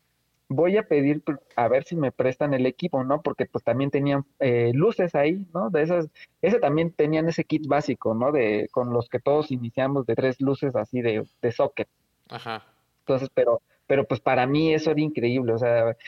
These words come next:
Speaker 1: yo veía esos softbox así súper básicos y decía, "Guau, yo,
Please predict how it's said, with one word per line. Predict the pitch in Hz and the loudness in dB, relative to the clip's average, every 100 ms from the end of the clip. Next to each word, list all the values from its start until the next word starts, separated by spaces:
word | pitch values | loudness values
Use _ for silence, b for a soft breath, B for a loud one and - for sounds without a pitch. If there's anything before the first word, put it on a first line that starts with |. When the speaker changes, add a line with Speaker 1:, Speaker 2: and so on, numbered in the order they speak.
| B _ | B _
Speaker 1:
yo | 127 156 156 | 0 2 4
veía | 156 151 | 4 4
esos | 151 165 151 | 2 0 0
softbox | 151 143 147 160 156 | 0 -2 0 -2 0
así | 135 120 143 143 156 131 | -2 -2 0 0 0 -2
súper | - - 120 | -4 -2 -2
básicos | 117 131 151 - 170 | 0 -2 -2 -2 -2
y | 135 | 0
decía, | 120 117 120 | 0 2 2
"Guau, | 113 131 143 143 135 131 | 2 0 0 0 0 0
yo, | 135 | -4